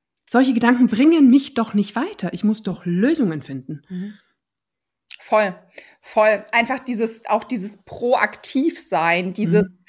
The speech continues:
Speaker 2: beim ersten, äh, äh, wie, wie, wir haben, wie gesagt, wir, wir haben ja, haben ja, äh, uns schon so ein bisschen überlegt, okay, wa-, was könnte heute so das Thema sein? Irgendwie so der, beim ersten Fail den Kopf in den Sand stecken und eben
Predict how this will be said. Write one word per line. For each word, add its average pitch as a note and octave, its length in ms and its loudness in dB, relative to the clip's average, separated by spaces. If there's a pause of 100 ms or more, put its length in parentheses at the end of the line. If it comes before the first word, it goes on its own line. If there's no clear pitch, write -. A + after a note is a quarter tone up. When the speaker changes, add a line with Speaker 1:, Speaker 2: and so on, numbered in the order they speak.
(340)
Speaker 2:
beim G#3 180 2
ersten, A3 840 0 (420)
äh, G#3+ 60 -10
äh, - 540 -10
wie, A3 220 -8
wie, A3+ 240 -6
wir D#4+ 140 4
haben, D#4+ 220 4
wie C#4+ 80 -6
gesagt, C#4+ 320 2
wir, B3+ 180 4
wir B3+ 100 4
haben C4+ 120 4
ja, A#3+ 200 4
haben A#3 140 2
ja, A3 300 -2
äh, - 40 0
uns A#3+ 180 0
schon G#3+ 140 -2
so G3+ 60 -6
ein G#3 40 -2
bisschen G#3+ 200 -4
überlegt, F#3+ 340 2
okay, F#3 320 2 (240)
wa-, G3+ 200 2
was G3+ 140 -4
könnte A3+ 240 -2
heute G3 180 2
so G#3+ 40 -2
das F3+ 140 -8
Thema A3 260 -2
sein? G3 140 0
Irgendwie G#3 200 -2
so G3 100 -4
der, F#3+ 180 2 (160)
beim G3 140 0
ersten G#3+ 480 0
Fail A3 380 2
den F3+ 140 -2
Kopf - 320 -14
in E3 100 -6
den E3 140 -6
Sand D3+ 220 -6
stecken D#3 360 -8
und D3 180 -14
eben G#3 320 -4